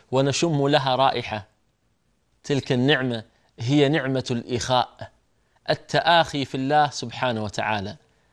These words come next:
والتآخي في الله هو أسلوب من أساليب النجاح وطريقة من طرق النجاح والتفوق. لا يمكن أن يعيش الإنسان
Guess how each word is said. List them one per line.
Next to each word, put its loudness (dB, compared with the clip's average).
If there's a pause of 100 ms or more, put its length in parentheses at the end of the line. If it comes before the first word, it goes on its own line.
(360)
والتآخي 2
في -6
الله 0 (520)
هو 4 (340)
أسلوب 2 (360)
من -2
أساليب 2
النجاح -2 (400)
وطريقة 4
من -6
طرق -4
النجاح 2
والتفوق. -2 (720)
لا 6
يمكن 0 (380)
أن 2
يعيش 2
الإنسان 0